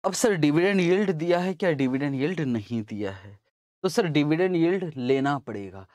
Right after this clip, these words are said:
और सर कैसे लेंगे, इसमें तो कुछ इन्फॉर्मेशन नहीं है बेटे, रियल ऑप्शन में लेना पड़ेगा। और मैंने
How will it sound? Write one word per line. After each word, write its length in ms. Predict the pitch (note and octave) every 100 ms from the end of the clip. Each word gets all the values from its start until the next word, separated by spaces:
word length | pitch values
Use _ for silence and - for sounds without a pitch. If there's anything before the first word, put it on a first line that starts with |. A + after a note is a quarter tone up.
| _ -
और 60 |
सर 180 | F3+ G#3 -
कैसे 320 | D#3 - A3
लेंगे, 340 | E3+ D#3+ G#3+
इसमें 240 | F#3+ F3 F#3
तो 60 |
कुछ 200 | F#3 -
इन्फॉर्मेशन 520 | G3 D#3+ F#3 F3+ D#3+ F3+
नहीं 160 | F#3
है 60 | F#3+
बेटे, 320 | D#3+ D#3+ F3+
रियल 280 | D3+ D#3 D#3+
ऑप्शन 300 | C3 - D3+
में 140 | E3 D3
लेना 280 | G#2+ G2 F2
पड़ेगा। 240 | - F#2 _ _ _ _ _ _ _ _ _ _ _ -
और 60 | F3
मैंने 360 | E3 D#3+ G3